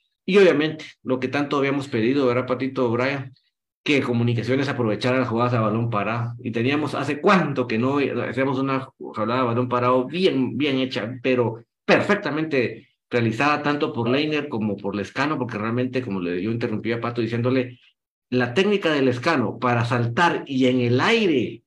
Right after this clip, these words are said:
buscar la pelota para encajarla de buena manera, contundentemente, es excelente, ¿verdad? Yo creo que definitivamente son de las cosas que, de la, de los momentos que se dieron en el partido,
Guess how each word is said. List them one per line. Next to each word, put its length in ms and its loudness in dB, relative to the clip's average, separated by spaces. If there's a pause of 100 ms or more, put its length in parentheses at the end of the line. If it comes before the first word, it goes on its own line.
(140)
buscar 460 0
la 160 4
pelota 400 0
para 440 -2 (260)
encajarla 500 0
de 60 2
buena 240 0
manera, 520 0
contundentemente, 1000 0
es 280 -6
excelente, 540 -4
¿verdad? 160 -2
Yo 100 0
creo 120 -2
que 120 0
definitivamente 840 -2 (400)
son 180 -2
de 80 0
las 140 0
cosas 300 -6
que, 480 -2
de 160 -2
la, 140 -4 (120)
de 180 -6
los 340 -2
momentos 360 0
que 100 -10
se 80 -4
dieron 260 -2
en 40 0
el 120 -4
partido, 440 0